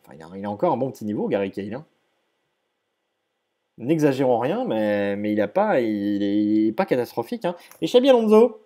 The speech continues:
Ah oui, Xabi Alonso, par contre, euh, Xabi Alonso, c'est vieux, hein. Non, mais là, en fait, en fait, je vais faire l'équipe de Papy. L'équipe Papy.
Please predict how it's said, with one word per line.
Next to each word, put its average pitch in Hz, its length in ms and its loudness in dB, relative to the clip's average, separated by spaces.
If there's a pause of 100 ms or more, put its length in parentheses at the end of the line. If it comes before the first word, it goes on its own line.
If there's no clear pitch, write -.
(1300)
Ah 107 80 -8
oui, 110 60 -4
Xabi 117 260 -6
Alonso, 113 280 -4
par 110 200 -6
contre, 135 260 -12
euh, 98 400 -8 (160)
Xabi 107 200 -8
Alonso, 113 260 -6
c'est 123 160 -10
vieux, 98 160 -6
hein. 98 100 -14 (1800)
Non, 110 80 -8
mais 123 80 2
là, 180 100 6
en 185 80 6
fait, 190 200 4
en 151 80 2
fait, 208 180 -2
je 160 80 2
vais 151 100 4
faire 180 160 2
l'équipe 165 280 0
de 139 80 0
Papy. 165 340 4 (1700)
L'équipe 214 540 -4 (140)
Papy. 214 540 -4